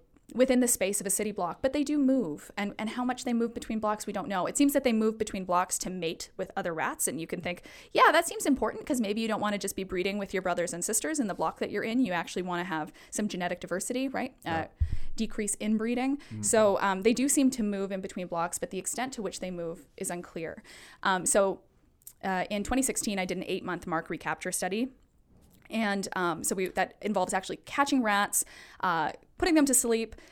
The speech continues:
Speaker 1: giving them an ear tag, and then releasing them back to the place that they were and seeing where they move over time. And out of, you know, over a thousand recapture events, uh,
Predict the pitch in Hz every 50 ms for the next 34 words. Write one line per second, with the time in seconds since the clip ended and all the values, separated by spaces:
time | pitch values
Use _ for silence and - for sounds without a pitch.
0 | - - 214 254 269 277 262 240 220 - - 220 220 220 - 240 226 214 208 208
1 | 214 202 - - 180 165 165 175 190 202 240 254 - 226 214 196 180 180 165 170
2 | 165 - - 165 - - 165 160 - 160 - 156 160 156 156 160 156 151 - 170
3 | 180 170 170 165 175 190 185 185 175 160 165 175 175 180 175 170 165 165 - -
4 | - - 185 170 160 - - - 165 165 175 202 277 330 - - - - - -
5 | - - 208 202 190 - - 202 202 196 196 190 - - 208 180 170 160 - _
6 | _ _ _ - - 220 214 202 190 - - 214 180 185 208 214 226 220 214 196
7 | 180 185 208 214 - 247 208 180 - - - 185 170 170 127 139 156 - - -
8 | - - - _ _ - - 190 180 180 170